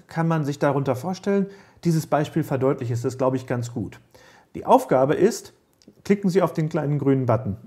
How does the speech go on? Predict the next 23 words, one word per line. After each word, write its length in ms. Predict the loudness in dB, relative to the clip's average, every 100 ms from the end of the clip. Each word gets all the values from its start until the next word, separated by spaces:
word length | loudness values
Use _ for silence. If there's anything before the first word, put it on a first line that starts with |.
| -6
was 160 | -4
immer 200 | 2 2 2
er 80 |
jetzt 160 | -2 -2
macht. 340 | -8 -8 -8
Wir 160 | -2 2
wollen 300 | 4 2 2
auf 160 | -2 -4
den 160 | -4
kleinen 260 | -2 -2 0
grünen 260 | 0 0
Button 420 | 0 -2 -4 -6 -8
klicken. 320 | -10 -8 -12 -16 -20 _ _ -20 _ 2
Ja, 300 | 4 2 -2
das 140 | -2 -2
ist 100 | -2
nicht 180 | 0 2
einfach, 460 | 2 2 0 -2
denn 320 | 0 0 0
er 160 | 0 0
ist 160 | 0 -2
ja 80 |
klein, 340 | -2 -2 -2